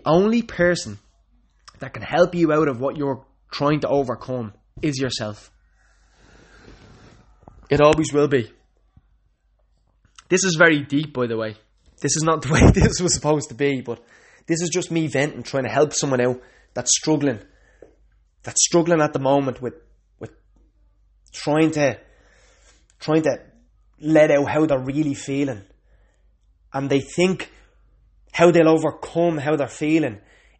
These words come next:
is by going back to what makes them feel that way, if that makes sense. <laughs> I don't know that,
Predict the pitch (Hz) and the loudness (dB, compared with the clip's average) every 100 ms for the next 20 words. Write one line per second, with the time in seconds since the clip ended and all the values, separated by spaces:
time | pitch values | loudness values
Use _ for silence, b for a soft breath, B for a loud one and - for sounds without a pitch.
0 | _ - 135 147 147 160 175 160 156 156 | _ -10 -2 0 4 6 4 2 0 -2
1 | - - - _ _ 160 131 151 - - | -10 -14 -16 _ _ -6 0 0 0 -10
2 | _ _ _ _ - 147 160 - 139 127 | _ _ _ _ -6 0 0 0 -4 -4
3 | 151 165 160 120 127 113 - - 120 151 | -2 2 2 0 -2 -4 -10 -16 -4 -2
4 | 131 117 - 143 135 - - - - 180 | -2 -6 -2 -2 -2 -8 -10 -14 -6 -4
5 | 143 151 151 139 - | 0 0 2 0 -2